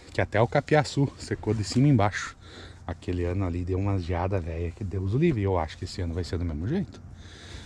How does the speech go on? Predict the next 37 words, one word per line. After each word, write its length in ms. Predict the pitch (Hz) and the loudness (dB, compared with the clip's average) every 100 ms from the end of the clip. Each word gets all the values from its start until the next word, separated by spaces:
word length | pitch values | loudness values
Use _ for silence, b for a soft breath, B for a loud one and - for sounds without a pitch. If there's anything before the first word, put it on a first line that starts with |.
| B | B
Aqui 240 | - - 98 | -4 -2 -2
tudo 220 | 101 104 | 2 8
indica 420 | 143 95 92 110 | 8 8 4 2
vai 100 | 110 | 2
ser 140 | 101 98 | 2 0
do 60 | |
mesmo 160 | 90 123 | 0 2
jeito, 260 | 165 - | 2 2
porque 180 | - 92 | -2 -4
assim, 300 | 98 - 185 B B B B B B B B B B - | -2 4 2 B B B B B B B B B B -2
esses 320 | 98 - 113 90 | -2 2 2 4
dias 260 | 110 151 | 6 8
deu 200 | 117 143 | 8 8
uns 140 | 190 - | 6 6
friozinho. 560 | 147 131 104 123 104 - B | 4 6 6 6 4 0 B
No 100 | 107 | -2
começo 420 | - 104 107 127 127 | 2 4 4 4 2
de 80 | |
maio 320 | 95 98 131 104 | 4 6 6 6
deu 180 | 113 | 6
uns 160 | 165 - | 6 4
friozinho. 480 | 117 107 92 92 80 B B | 2 2 4 2 0 B B
Mas 240 | 98 98 95 | 2 4 4
assim, 340 | 123 - 180 | 4 6 8
ó, 60 | 120 | 8
dava 340 | 107 151 151 | 6 6 4
aquele 200 | 135 120 | 4 2
frio, 500 | - 123 170 202 101 78 | 2 6 8 8 6 0
quando 180 | 104 95 | -2 -2
entrava 380 | 90 95 113 104 | 2 2 2 2
frente 300 | 104 92 - | -2 -2 -2
fria, 400 | 104 156 160 90 B B B | 2 6 6 4 B B B
no 180 | 101 104 | 2 8
outro 320 | 143 196 170 | 8 8 4
dia 200 | 123 160 | 6 4
já 100 | 165 | 4
esquentava. 720 | - 175 156 - 165 160 92 | 2 4 4 6 6 4 0